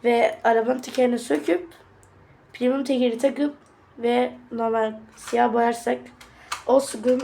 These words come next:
aracı oluyor. Aslında mantık zaten aynı kalıp. Burada bir ona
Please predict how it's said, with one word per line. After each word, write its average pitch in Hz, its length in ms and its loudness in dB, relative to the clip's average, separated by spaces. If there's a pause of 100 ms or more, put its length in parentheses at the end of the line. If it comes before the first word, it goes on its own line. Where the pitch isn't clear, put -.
aracı 233 340 2
oluyor. 214 200 2 (1500)
Aslında 302 340 2 (260)
mantık 277 380 0
zaten 269 260 2
aynı 277 260 2
kalıp. - 240 -12 (880)
Burada 285 220 0
bir 294 140 2 (280)
ona 262 400 0